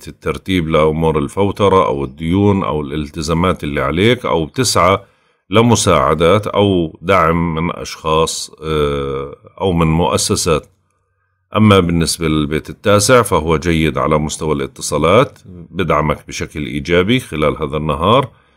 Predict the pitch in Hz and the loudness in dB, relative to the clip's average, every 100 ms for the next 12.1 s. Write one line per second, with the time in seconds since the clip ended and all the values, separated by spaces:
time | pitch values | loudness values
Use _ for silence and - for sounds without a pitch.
0 | _ - 87 87 98 80 78 82 71 - | _ -4 -2 -2 -2 0 0 0 -2 -4
1 | 69 69 67 65 - - - - - - | -12 -8 -6 -8 -10 -16 -20 -18 -8 -2
2 | 82 78 - 76 67 71 67 98 107 110 | 2 2 0 -4 -4 -4 -4 2 4 4
3 | 60 78 87 87 - 73 76 78 98 104 | 2 0 0 -4 -10 -8 0 4 4 4
4 | 107 101 - 73 69 87 - - 73 73 | 2 0 0 -2 -2 -4 -6 -10 -6 -6
5 | 69 80 69 67 71 104 110 120 110 - | -2 -2 -2 -2 0 4 4 4 0 -8
6 | _ _ _ _ 117 110 104 90 87 82 | _ _ _ _ 0 4 4 2 -2 -2
7 | 76 80 76 67 - 90 85 73 69 90 | -4 -4 -4 -4 0 0 2 0 0 2
8 | 104 107 104 - 73 73 - - 95 90 | 4 6 6 2 0 -2 -4 -2 0 0
9 | 92 76 73 69 82 85 80 71 85 76 | -2 -4 -6 -2 0 2 0 -2 0 0
10 | - 92 90 98 - 71 - - 78 80 | 0 0 2 2 0 -4 -8 -14 -8 -6
11 | 69 87 92 76 76 69 76 76 98 110 | -4 -2 0 0 -2 -2 0 2 4 4
12 | 117 | 2